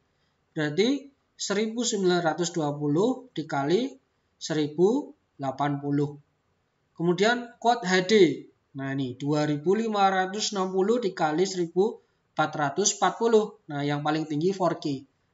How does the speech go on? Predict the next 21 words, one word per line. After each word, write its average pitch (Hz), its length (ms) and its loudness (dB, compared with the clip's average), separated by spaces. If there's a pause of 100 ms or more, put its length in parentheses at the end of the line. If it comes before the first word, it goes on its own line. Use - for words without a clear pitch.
(120)
Nah, 151 80 0
H 160 240 6
D 214 80 6
berarti 214 320 2
minimal, 202 580 4 (220)
H - 60 -2 (100)
D 190 160 6
yang 185 100 2
paling 180 240 4
minimal 185 360 4 (160)
adalah 175 280 6 (560)
tujuh 190 220 2
ratus 175 320 2
dua 185 180 -2
puluh 170 300 0
piksel 156 540 0 (240)
kali 160 400 0
seribu 170 420 -2
dua 180 160 0 (160)
ratus - 560 -6 (100)
delapan 160 640 -2